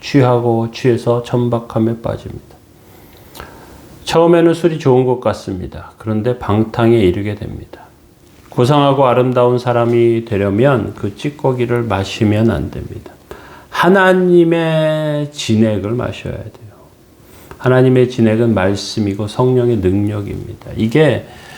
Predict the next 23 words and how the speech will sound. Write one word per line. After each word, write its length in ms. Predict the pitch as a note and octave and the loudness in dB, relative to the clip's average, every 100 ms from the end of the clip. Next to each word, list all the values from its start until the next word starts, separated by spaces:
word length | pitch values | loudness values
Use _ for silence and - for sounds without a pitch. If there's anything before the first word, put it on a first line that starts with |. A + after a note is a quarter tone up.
| - - - | -20 -20 -8
어, 220 | G2+ G2 G2+ | -2 0 0
세상에 580 | - D#3 F3+ E3+ E3+ E3 | 0 2 4 4 4 2
가지고 480 | A#2 A2+ C3 C3 | 0 -2 -2 0
있는 180 | C3+ B2+ | 0 0
것과 340 | B2+ A#2+ C3 B2 | -2 -2 -6 -2
굉장히 380 | C#3 D#3+ E3+ | 2 4 4
다른 400 | E3 - G#2 D3 | 2 -4 0 4
모습을 380 | E3+ D3+ - D3 | 4 2 -2 -6
가지고 380 | C3+ G2+ A2 G#2+ | -4 -6 -6 -6
있습니다. 500 | G2 - - - - - - - | -8 -10 -12 -12 -16 -20 -20 -6
포도나무 680 | - F3 F3 E3 D3+ C#3 C#3 | 2 4 4 4 4 2 0
가지로 1400 | - F#2 - G2 F2+ - - _ _ - F2+ A2 A#2+ G2 | -4 -8 -6 -8 -8 -12 -20 _ _ -10 0 2 2 2
우리는 460 | G#2 G#2+ G#2+ A#2+ C3+ | 0 0 0 0 -2
하나님에게, 1040 | - D3+ C#3+ C#3 C3 B2+ A2+ F#2 F2 - - - - - - | -4 -2 0 0 0 0 0 -2 -4 -8 -18 -20 -20 -20 -4
예수님에게 680 | G#2 A2 - B2 A#2 A2 A#2 | 0 2 2 2 4 2 -2
붙어 380 | - A2+ - C3+ | -2 -4 0 0
있어요. 460 | A#2 - F2 F2 F#2+ | 0 -2 -8 -8 -8
참 320 | - C#3 E3 | -4 0 0
포도나무의 680 | D#3+ E3 D#3+ D3 C3 C3 B2+ | 2 2 4 4 2 0 0
진액을 680 | - A#2+ C3+ C3+ C3+ C3+ C3 | 2 4 4 2 0 -2 -4
받아 320 | - A2 A2+ | -4 -2 0
마실 480 | G#2 G2 - F#2+ - | -2 -4 -6 -8 -2
때 300 | C3+ A#2 | -2 -2